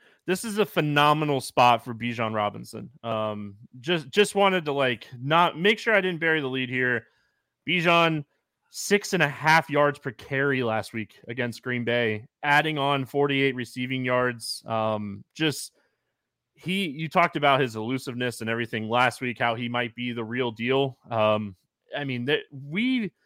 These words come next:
very typically don't see a lot of running backs drafted as high as, like, this guy, and we're seeing why.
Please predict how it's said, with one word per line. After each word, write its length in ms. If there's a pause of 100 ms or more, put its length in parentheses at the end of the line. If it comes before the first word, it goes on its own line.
(400)
very 440
typically 840 (240)
don't 360
see 240
a 80
lot 200
of 80
running 260
backs 320
drafted 440
as 160
high 260
as, 260
like, 200
this 180
guy, 520
and 480 (120)
we're 180
seeing 420
why. 340